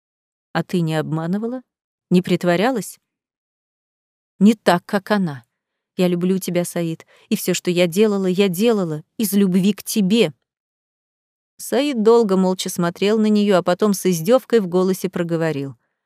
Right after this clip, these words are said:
«А когда ты трахалась по всем гостиницам Москвы с Игорем Майковым, это ты тоже делала из любви ко мне?» «Я не...» «Лучше не открывай свой рот». Саид потянул за галстук бабочку,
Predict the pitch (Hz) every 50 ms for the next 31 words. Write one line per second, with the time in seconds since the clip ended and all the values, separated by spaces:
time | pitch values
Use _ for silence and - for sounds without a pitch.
0 | _ _ _ _ _ _ _ _ _ _ _ _ - 165 - 220 214 214 214 247
1 | 233 254 240 - 247 247 240 214 - 202 185 180 175 170 - - - _ 196 190
2 | 180 - 220 214 208 196 202 185 - - 220 196 190 185 - - 180 175 175 175
3 | 180 - - - 175 175 170 - - - 190 165 175 170 180 175 175 180 175 175
4 | 170 - 175 160 165 165 156 - _ _ _ _ _ _ _ _ - 175 - -
5 | 175 170 165 - - 180 170 165 165 165 - - 247 277 269 294 269 202 196 202
6 | 180 165 156 151 151 156 151 147 151 165 165 156 151 160 156 - - 170 165 160
7 | 151 151 147 143 - _ _ _ _ _ _ _ _ _ _ _ _ _ _ _
8 | _ _ - 196 202 220 247 262 254 254 269 277 - - _ _ _ _ _ _
9 | _ 165 151 151 156 165 180 - - - - 214 202 190 185 165 - - - 160
10 | 156 156 175 180 151 - - - - 147 147 139 139 139 143 143 - - - _
11 | _ _ _ _ _ _ _ _ _ _ _ _ _ - - 190 190 190 180 -
12 | - 185 - 202 196 196 196 180 170 190 185 175 190 185 180 - - 180 170 170
13 | 165 208 233 220 233 214 - - 233 226 -